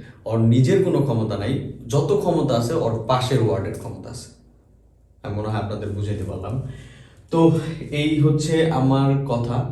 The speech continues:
এরপরও যদি কেউ না জানেন, না বুঝেন, না বুঝাটাই স্বাভাবিক, অবশ্যই আমাকে জানাবেন।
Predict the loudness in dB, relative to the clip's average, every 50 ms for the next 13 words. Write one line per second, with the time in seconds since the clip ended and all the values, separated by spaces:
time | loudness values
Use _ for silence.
0 | -8 -12 -12 -10 -8 -6 -4 0 0 2 2 2 2 2 0 0 0 0 0 0
1 | 0 0 0 0 0 0 0 -2 -2 -4 -6 -6 -10 -12 -12 -8 -6 -4 -2 -2
2 | -2 0 0 0 0 2 2 0 0 0 -4 -6 -10 -12 -14 -16 -20 -20 -20 -20
3 | _ -8 -6 -4 -2 -2 -2 -2 -2 -2 -2 -2 -2 0 0 0 0 -2 -2 -4
4 | -6 -6 -8 -10 -12 -12 -12 -12 -10 -10 -10 -10 -8 -6 -6 -4 -4 -6 -6 -6
5 | -6 -6 -4 -4 -4 -6 -6 -6 -8